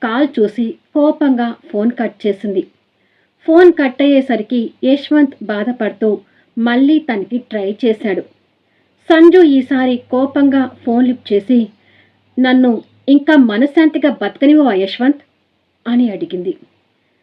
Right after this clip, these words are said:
"నేను దగ్గర లేకపోతే నువ్వు అసలు మనశ్శాంతిగా ఉండలేవు సంజు. నేను దగ్గర ఉంటేనే నువ్వు హ్యాపీగా ఉంటావు"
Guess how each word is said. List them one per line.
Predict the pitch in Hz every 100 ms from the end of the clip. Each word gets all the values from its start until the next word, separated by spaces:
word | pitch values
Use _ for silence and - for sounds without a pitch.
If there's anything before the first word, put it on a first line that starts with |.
| _ _ _ _ _ -
"నేను | 240 247 254
దగ్గర | 240 208 196 285
లేకపోతే | 285 247 240 220 202 214 285 311 _ _ _ - 269
నువ్వు | 269 269
అసలు | 269 247
మనశ్శాంతిగా | 202 196 277 330 294 269 269
ఉండలేవు | 220 202 254 269
సంజు. | 262 208 180 208 214 _ _ _ _ _ -
నేను | 233 240 240
దగ్గర | 185 196 269 285
ఉంటేనే | 254 202 214 196 311 330 -
నువ్వు | 269 285
హ్యాపీగా | 254 220 214 269 285
ఉంటావు" | 254 214 220 202